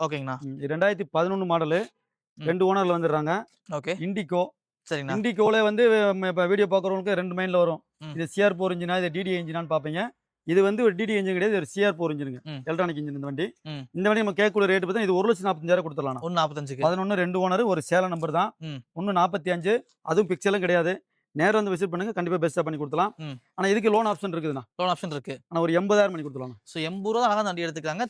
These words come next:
Speaker 1: தெளிவா இருக்கு, செக் பண்ணி பார்த்து எடுத்துக்கங்க.
Speaker 2: ஆமா.
Speaker 1: So,
Speaker 2: சூப்பரா
Speaker 1: அடுத்து வந்து
Speaker 2: பண்ணிக்கலாம்.
Speaker 1: பாத்தீங்கன்னா, உங்களுக்கு லோ பட்ஜெட்ல ஓ டி பிளாக் மாதிரி நிறைய வெஹிக்கிள் வச்சிருக்காங்க. ஆனா இந்த வண்டி என்ன மாடல்னா?
Speaker 2: ஆனா இது Chevrolet Spark.
Speaker 1: Spark, ஆ.
Speaker 2: ஆமாங்க, Chevrolet Spark.
Speaker 1: ம்.
Speaker 2: இது ரெண்டாயிரத்தி பன்னெண்டு மாடலு.
Speaker 1: ஓகேங்கண்ணா.
Speaker 2: ரெண்டு ஓனர்ல வந்துடுறாங்க.
Speaker 1: ம்.
Speaker 2: இது அதே மாதிரி எல்லாமே ஒர்க்கிங் தானா.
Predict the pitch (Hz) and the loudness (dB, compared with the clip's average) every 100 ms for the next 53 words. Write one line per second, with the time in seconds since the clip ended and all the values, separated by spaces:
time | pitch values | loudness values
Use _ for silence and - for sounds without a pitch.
0 | 165 190 208 175 151 160 - 233 185 214 | -4 -2 -2 -4 -6 -14 -10 -8 -4 -4
1 | 175 151 143 156 247 - - _ _ - | -4 -8 -8 -4 -4 -4 -8 _ _ -2
2 | 180 170 160 - 220 202 190 185 214 220 | 0 2 0 0 0 -2 -4 -4 -2 -2
3 | 175 160 202 208 180 170 202 170 180 185 | -2 -2 -2 -2 -4 -4 -2 -2 -2 -2
4 | 175 165 180 139 143 170 170 170 151 151 | -2 -2 -2 -2 -2 -2 -2 -4 -8 -6
5 | 147 139 180 226 - _ - 208 202 220 | -6 -4 -4 -6 -12 _ -2 -2 0 0
6 | 226 190 175 151 143 135 - 156 156 143 | 0 0 0 0 -2 -4 -6 -6 -4 -2
7 | 180 208 202 175 - 175 185 160 139 _ | 0 0 0 -6 -2 0 0 -2 -12 _
8 | 160 170 156 135 147 143 147 127 120 _ | 0 0 -2 -8 -2 -2 -2 -6 -10 _
9 | _ 151 170 - - 156 143 160 233 - | _ 0 0 0 0 0 0 -2 -2 -4
10 | 160 147 123 - 147 156 196 190 165 160 | -12 -12 -10 0 0 2 0 0 -4 -2
11 | 180 196 180 165 156 175 247 _ - 143 | 0 -2 0 0 2 2 0 _ -6 -6
12 | 135 147 196 151 180 196 202 202 180 170 | -4 -8 -4 -2 0 2 4 4 2 2
13 | 160 156 185 - 170 151 127 _ 180 196 | 0 0 -2 -4 -10 -10 -12 _ 0 2
14 | 208 220 196 214 196 175 196 185 165 | 2 2 2 2 0 -6 -6 -4 -4